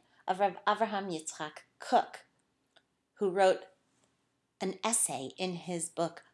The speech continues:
Ha'orot entitled Chacham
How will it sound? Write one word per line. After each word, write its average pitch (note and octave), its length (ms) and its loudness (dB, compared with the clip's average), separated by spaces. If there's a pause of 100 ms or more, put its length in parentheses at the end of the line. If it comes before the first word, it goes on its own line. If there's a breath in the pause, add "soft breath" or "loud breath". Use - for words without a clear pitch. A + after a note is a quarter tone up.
(120)
Ha'orot D#3 920 0 (500 loud breath)
entitled B2+ 680 -4 (300)
Chacham C#3 540 -4